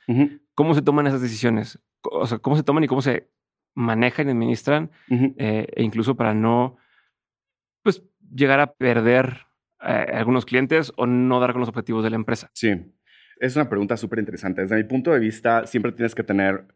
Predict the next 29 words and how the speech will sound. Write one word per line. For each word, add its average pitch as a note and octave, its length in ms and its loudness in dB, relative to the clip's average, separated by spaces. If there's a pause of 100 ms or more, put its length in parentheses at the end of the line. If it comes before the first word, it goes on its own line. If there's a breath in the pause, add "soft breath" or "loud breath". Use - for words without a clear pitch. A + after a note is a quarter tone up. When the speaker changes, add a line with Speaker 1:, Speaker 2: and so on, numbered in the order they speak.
(580)
Speaker 1:
una A2+ 440 2
visión G#2+ 320 0
muy A2 140 2
clara G#2 280 2
de G2 60 0
cuáles F#2+ 220 -2
son G2 120 -6
tus F#2 120 -8
valores, E2+ 800 -8
de G2 240 2 (320)
por G#2+ 180 -4
qué A#2+ 100 -2
estás B2 280 -2
haciendo A2 300 0
lo F#2+ 100 0
que - 80 -12
estás F#2+ 240 -10
haciendo G#2 400 -2
y G2 60 -2
cómo G#2 340 -2
lo F#2+ 140 0
vas F2 180 -6
a D#2+ 40 -12
hacer, - 340 -14
¿no? - 160 -12
Speaker 2:
Ujú. - 140 -14
Speaker 1:
Ambos G#2 300 0
ángulos. - 520 -10 (460 loud breath)
Entonces, G2+ 840 0